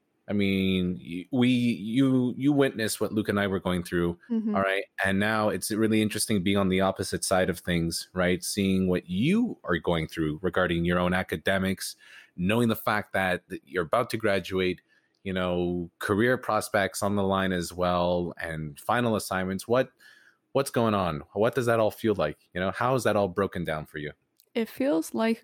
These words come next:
Speaker 2: garbage.
Speaker 1: Garbage.
Speaker 2: Pretty
Speaker 1: Okay, what
Speaker 2: much.
Speaker 1: type, hot garbage or just, like, garbage?
Speaker 2: It's just, it's like somebody, you know, just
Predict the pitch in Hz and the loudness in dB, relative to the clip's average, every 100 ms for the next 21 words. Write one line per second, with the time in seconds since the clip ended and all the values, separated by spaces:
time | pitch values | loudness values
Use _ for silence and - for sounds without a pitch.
0 | 214 208 202 202 208 196 - - - - | -4 -2 0 -2 -4 -4 -8 -12 -18 -20
1 | - _ - 92 87 76 - - _ _ | -20 _ -2 0 0 -2 -10 -16 _ _
2 | - - 240 254 247 214 214 - _ - | -20 -6 0 2 2 0 -2 -8 _ -20
3 | - - - 135 - 160 185 240 151 101 | -14 -6 -2 -2 2 2 2 0 0 -2
4 | 98 - 95 73 87 69 67 - 269 285 | -4 -4 -4 0 0 0 -4 0 0 0
5 | 294 302 294 - _ _ - _ _ _ | 0 0 -2 -8 _ _ -20 _ _ _
6 | - - 214 - 233 240 247 240 233 233 | -12 -6 -6 -2 0 2 2 2 2 0
7 | _ _ _ _ - 226 226 220 220 214 | _ _ _ _ -6 0 2 2 2 0
8 | 214 - | -6 -8